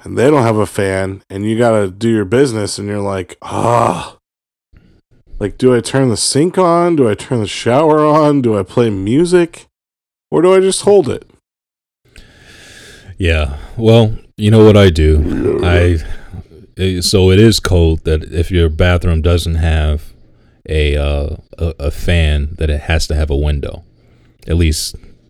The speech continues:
Speaker 2: that's <laughs> cold in my city, wh-, and, you know, in Detroit where I live. Um,
Speaker 1: Hmm.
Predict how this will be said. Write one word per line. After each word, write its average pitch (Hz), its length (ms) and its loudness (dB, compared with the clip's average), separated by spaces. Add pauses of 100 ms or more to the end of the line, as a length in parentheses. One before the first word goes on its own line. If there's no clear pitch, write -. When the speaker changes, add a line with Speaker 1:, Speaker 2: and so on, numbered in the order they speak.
Speaker 2:
that's - 200 0
<laughs> - 20 -4
cold 92 300 2
in 76 100 -2
my 76 180 0
city, - 420 -6 (440)
wh-, 71 220 -2
and, 76 200 -4
you 76 80 0
know, 71 200 -2
in 73 80 -2
Detroit 71 400 -2
where 69 140 -4
I 76 120 -2
live. - 340 -6 (600)
Um, 71 520 -6 (280)
Speaker 1:
Hmm. 170 160 -4